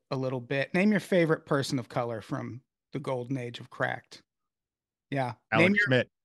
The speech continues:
Speaker 1: Yeah, <laughs> yeah. Like, it, it was a boys' club. And that's, like, that's not me <laughs> talking. You can just go look at the content from the time.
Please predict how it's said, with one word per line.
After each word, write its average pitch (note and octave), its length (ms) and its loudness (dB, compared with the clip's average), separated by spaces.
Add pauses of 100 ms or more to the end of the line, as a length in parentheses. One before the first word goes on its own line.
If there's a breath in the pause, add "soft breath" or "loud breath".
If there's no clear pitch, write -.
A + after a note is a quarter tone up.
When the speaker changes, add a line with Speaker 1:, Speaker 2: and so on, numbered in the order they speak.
(680)
Speaker 1:
Yeah, D#3 220 4 (100)
<laughs> - 100 -12
yeah. F3+ 280 4 (180)
Like, E3+ 340 2 (880)
it, G3+ 320 0
it A#3+ 160 6
was B3+ 120 2
a C4 60 6
boys' D#3+ 400 4
club. G#2+ 420 -8 (260)
And E3+ 140 2
that's, - 560 0 (120)
like, F3 220 4
that's F#3 260 4
not F3 180 6
me D3+ 140 4 (140)
<laughs> B5+ 140 6
talking. B2+ 360 0
You C#3 100 2
can D3 140 -2
just D3 180 -2
go D3 100 4
look C3+ 240 -2
at C3+ 80 -4
the - 60 -18
content C3 640 -2 (680)
from C3+ 520 2 (160)
the C3 100 -4
time. B2+ 540 -2